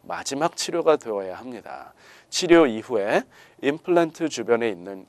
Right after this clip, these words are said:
잇몸 질환 같은 그런 부작용이 생겼을 땐, 그, 그, 그 나중에 병원에서 이렇게 치료를 하는 게 이제 좀 상당히, 어, 까다로울 수밖에는 없는데요. 그렇기 때문에 다시 한번 말씀드리자면은 꾸준한 그 관리가 필요하고,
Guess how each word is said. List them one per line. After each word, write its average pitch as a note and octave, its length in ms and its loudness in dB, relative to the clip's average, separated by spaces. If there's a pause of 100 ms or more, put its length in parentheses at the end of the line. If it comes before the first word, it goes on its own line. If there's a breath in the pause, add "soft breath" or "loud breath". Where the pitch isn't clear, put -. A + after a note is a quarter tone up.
(120)
잇몸 C#3+ 380 2
질환 A#2 300 0
같은 G#2 500 -14
그런 G#2 220 -10
부작용이 B2+ 520 2
생겼을 D3+ 460 -2
땐, G#2 400 -4 (400 loud breath)
그, F#2+ 340 -12 (180)
그, A2 80 -16 (460 soft breath)
그 - 80 -12 (120)
나중에 G2+ 520 0
병원에서 G#2+ 540 -2
이렇게 F#2+ 220 -12
치료를 E3 420 6
하는 C3+ 180 -8
게 A2+ 80 -6
이제 F#2+ 220 -12
좀 G2 180 -16
상당히, C3 560 -6
어, F#2+ 300 -14
까다로울 D3 920 2
수밖에는 A#2 560 -6
없는데요. G2 580 -8 (360 loud breath)
그렇기 A2 240 -10
때문에 G#2 480 -4 (220 soft breath)
다시 - 240 -8
한번 A#2+ 240 2
말씀드리자면은 G2+ 1080 -8 (320 soft breath)
꾸준한 E3+ 880 2
그 A2+ 140 -14
관리가 G#2 400 -6
필요하고, C#3+ 760 0